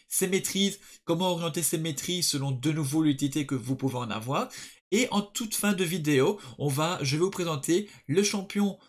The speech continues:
sur mon compte, essayer de l'exploiter à cent pour cent de son potentiel selon les limites que mon compte va apporter. Ici, on est sur un compte début late game, donc on va essayer de pouvoir le stuffer avec du très bon stuff. Mais c'est vraiment pour vous montrer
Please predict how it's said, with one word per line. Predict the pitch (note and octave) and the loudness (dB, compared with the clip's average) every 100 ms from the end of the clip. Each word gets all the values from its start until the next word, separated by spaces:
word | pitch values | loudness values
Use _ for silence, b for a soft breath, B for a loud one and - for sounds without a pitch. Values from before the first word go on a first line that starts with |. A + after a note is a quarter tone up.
| b | b
sur | - C4+ B3+ | 0 0 2
mon | A#3 G#3+ | 0 -2
compte, | F#3 G3 A#3+ B B | -4 -4 -4 B B
essayer | D3+ D#3+ G#3+ | -2 0 0
de | G#3 | 2
l'exploiter | G#3 - F#3 A3 A3 | 0 0 -2 -2 -2
à | E3+ | 0
cent | - A#3 A3+ | 0 -2 -4
pour | G#3+ | -2
cent | - G#3 | 0 0
de | E3 E3 | -2 -2
son | F#3+ | -2
potentiel | F#3+ F#3 F3+ G#3+ B3+ | -4 -6 -4 -2 0
selon | - G#3 F#3+ G#3+ B3+ | 0 2 0 -2 -4
les | D3+ F3 | -2 0
limites | F#3 F3 A3 - | 0 -2 -4 -6
que | - | -4
mon | F3 E3+ | -2 -2
compte | C#3+ F#3 G#3+ - | -6 -4 -6 -6
va | B2+ D#3 - | -4 -4 -2
apporter. | D3 C#3+ C3+ C3+ B2 B B2+ - | -4 -4 -4 -2 -4 B -10 -2
Ici, | C3 G3 | 2 2
on | |
est | F#3+ | 2
sur | - E3+ | 2 0
un | E3+ | -2
compte | D3+ F3+ F#3+ - | -4 -6 -6 -4
début | B2+ D3 E3 | 0 0 4
late | E3 C#3 | 2 2
game, | D#3 A3 C4 | 0 0 -2
donc | - C3+ C#3+ | -6 -6 -6
on | C3+ | -4
va | C3 | 0
essayer | C3+ D#3 | 0 -2
de | |
pouvoir | C#3 B2+ A#2+ | -4 -6 -4
le | B2 | -4
stuffer | C3+ B2 D3+ B B A2 | -4 -4 -6 B B -6
avec | C3 D3+ - B2+ | 0 0 -2 0
du | C3+ | 0
très | C3+ D3 | 2 -2
bon | C#3+ D#3 | -2 -2
stuff. | - G#3 G3+ C#3 A2+ | 0 0 -2 -10 0
Mais | |
c'est | C#3 | 2
vraiment | D#3+ G3+ | 4 2
pour | G#3 | 0
vous | F#3+ | -2
montrer | F3+ C#3 F3+ G#3 | -4 -2 2 2